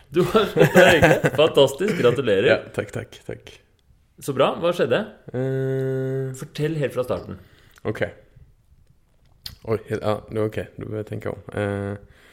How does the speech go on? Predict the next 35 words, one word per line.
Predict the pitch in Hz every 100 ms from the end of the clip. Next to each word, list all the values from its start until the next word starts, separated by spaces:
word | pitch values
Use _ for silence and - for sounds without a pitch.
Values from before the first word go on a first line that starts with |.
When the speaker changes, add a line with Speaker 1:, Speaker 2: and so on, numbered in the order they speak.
| - - _ _ _ _ _ _ _ _ _
Speaker 2:
eh, | - 120 123 131 127 127 120 120 120 127 131 123 123 120 104 98
e-, | 92 147 135
egentligen | 156 143 127 139
så | 135 156
var | 147 131
det | 123
vel | 120
bare, | 123 110 107 107 107
jeg | 107
ble | 113 107 110 113 101 -
trøtt | - 123 - -
på | 120
å | 104
røyke, | 101 - -
tror | - 113
jeg, | - _ _
til | - 117
slutt. | 95 - - - _ _ _ _ 110
Speaker 1:
Ja. | 90 80 _ _ _ _ -
Speaker 2:
Ehm, | - 107 107 104 104 101 104 107 - _ _
jeg, | - 110 110
jeg | 110 113
kom | 120 113
hjem | 107 101
fra | -
en, | 104 98 98
eh, | 98 98 - _ _ -
en, | 98 101
eh, | 101 98 98
två | - 117
veckors, | 98 95 95 - - - -
eh, | - -
semester | - 104 101 - 101
i | -
somras. | - 107 104 110 -